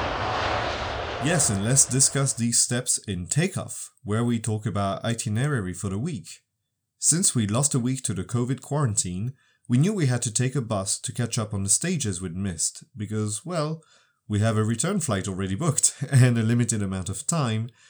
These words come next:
to finish the Camino. So we walked back to Muros de Nalón, where we had left off, and we took the bus to Villalba, roughly a hundred and twenty kilometers from Santiago, which is where we would have landed if we had kept walking.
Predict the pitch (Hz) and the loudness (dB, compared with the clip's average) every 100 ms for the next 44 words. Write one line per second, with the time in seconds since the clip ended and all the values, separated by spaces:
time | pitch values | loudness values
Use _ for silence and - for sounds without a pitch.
0 | _ - 110 110 101 104 98 95 107 127 | _ -4 -2 0 0 -2 -4 -2 0 -2
1 | 82 95 _ _ _ _ _ - - 95 | -4 -10 _ _ _ _ _ -6 -2 0
2 | 92 110 156 - 123 123 104 92 95 120 | 0 0 -2 -2 -2 0 -2 -2 0 -2
3 | 131 143 143 92 82 92 107 92 92 107 | 0 0 0 -2 -4 -8 -8 -8 -4 -2
4 | 139 127 131 - 90 87 - - _ - | 0 -2 -2 -4 -6 -8 -14 -20 _ -4
5 | 151 180 180 160 160 117 117 - 127 156 | -2 0 -2 -2 -4 -2 -2 -2 -2 -2
6 | 175 104 80 _ _ _ _ - 185 185 | -2 -4 -8 _ _ _ _ -10 -4 -2
7 | - 220 214 196 131 156 156 156 135 - | -2 -4 0 0 2 2 2 2 0 0
8 | 135 135 131 120 113 117 - 98 92 104 | 0 0 -2 -2 -2 -4 -4 -2 -2 -2
9 | 98 95 135 143 104 87 101 _ _ _ | -6 -4 -4 -2 -4 -8 -12 _ _ _
10 | _ - 127 123 95 98 123 123 117 117 | _ -2 2 4 2 2 4 4 2 0
11 | 101 101 120 123 95 90 107 _ - 113 | 0 2 2 2 0 -4 -10 _ -4 -2
12 | 117 104 101 - 110 104 - 101 92 120 | 0 -2 -2 -6 -6 -6 -8 -8 -6 -6
13 | 123 80 - - | -6 -10 -12 -16